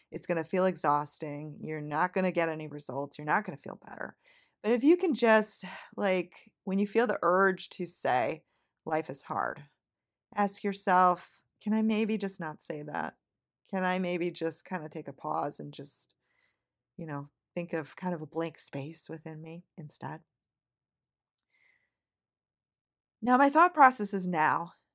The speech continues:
which again didn't happen overnight, but it happened through trying to understand exactly how negatively I was thinking, why I was doing this. How could I just start putting less emphasis on those sorts of ideas?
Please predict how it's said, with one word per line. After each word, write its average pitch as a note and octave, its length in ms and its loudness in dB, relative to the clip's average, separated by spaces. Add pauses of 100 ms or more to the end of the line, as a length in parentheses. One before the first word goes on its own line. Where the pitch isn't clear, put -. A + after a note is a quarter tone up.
(240)
which G3 360 0
again G#3+ 280 2
didn't G#3+ 200 2
happen F#3+ 320 2
overnight, E3+ 440 -6
but E3+ 100 -8
it - 120 -6
happened G#3+ 680 2 (200)
through F3 600 0 (480)
trying G#3+ 300 4
to G#3 100 2
understand F#3+ 1080 0 (200)
exactly A3 440 4
how F#3 100 4
negatively E3+ 640 -2
I C#3 100 0
was D3+ 180 -10
thinking, C#3+ 580 -12 (140)
why C#3+ 340 -6
I G3 120 0
was C3+ 200 -10
doing G2 320 -10
this. - 300 -16 (340)
How A3 180 0
could C#4+ 140 -6
I A#3+ 100 4
just G3 460 -2
start G#3 360 0
putting G3 300 -2
less F3+ 240 -4
emphasis G3 500 -6
on F3 140 0
those E3+ 220 -4
sorts F3+ 240 -6
of D#3+ 100 -10
ideas? D3 580 -4